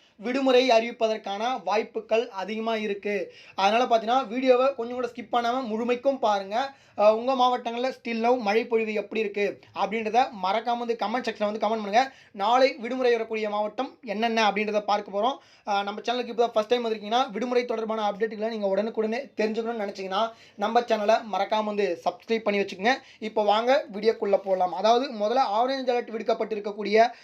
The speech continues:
மாவட்டங்களை பார்ப்போம். அதாவது, மிக கனமழைக்கு வாய்ப்பு இருக்கு அப்படின்னு சொல்லிட்டு சொல்லியிருக்காங்க. அதாவது, கன்னியாகுமரி,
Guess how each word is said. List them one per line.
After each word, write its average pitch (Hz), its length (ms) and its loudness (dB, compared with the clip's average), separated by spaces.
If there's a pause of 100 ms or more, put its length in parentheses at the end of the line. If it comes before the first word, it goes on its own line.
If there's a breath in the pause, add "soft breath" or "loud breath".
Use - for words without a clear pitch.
(100 loud breath)
மாவட்டங்களை 208 560 0
பார்ப்போம். 208 360 0
அதாவது, 226 300 -2
மிக 208 300 -2
கனமழைக்கு 226 680 0
வாய்ப்பு 214 300 0
இருக்கு 214 200 -4
அப்படின்னு 196 200 -2
சொல்லிட்டு 196 260 -8
சொல்லியிருக்காங்க. 196 440 2 (240 loud breath)
அதாவது, 208 540 2 (160 soft breath)
கன்னியாகுமரி, 240 1000 -2